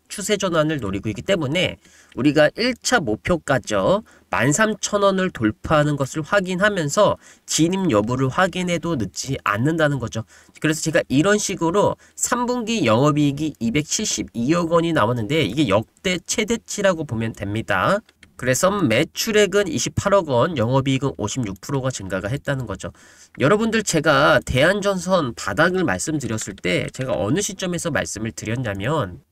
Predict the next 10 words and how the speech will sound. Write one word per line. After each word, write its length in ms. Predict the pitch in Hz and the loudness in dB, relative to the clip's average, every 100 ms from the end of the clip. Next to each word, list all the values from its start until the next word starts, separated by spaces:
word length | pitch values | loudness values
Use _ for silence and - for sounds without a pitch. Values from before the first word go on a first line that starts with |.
| - | -16
구월 480 | - 127 170 190 185 | -6 0 2 2 2
십이 360 | - 254 131 - | 0 -2 -4 -2
일 400 | 120 180 226 226 | 0 2 2 4
날 160 | 196 123 | 4 2
말씀을 420 | 92 - 147 160 | 0 -2 -2 -2
드렸거든요. 760 | - 107 110 98 87 127 120 - | -2 -4 -4 -6 -2 -2 -4 -6
제가 480 | - 127 147 151 123 | -6 2 4 6 4
만 320 | 98 120 202 | 2 2 0
육백칠십 840 | 226 - 208 - 240 220 - 202 | -2 -2 -2 -2 -4 -4 -4 0
원 180 | 208 | 0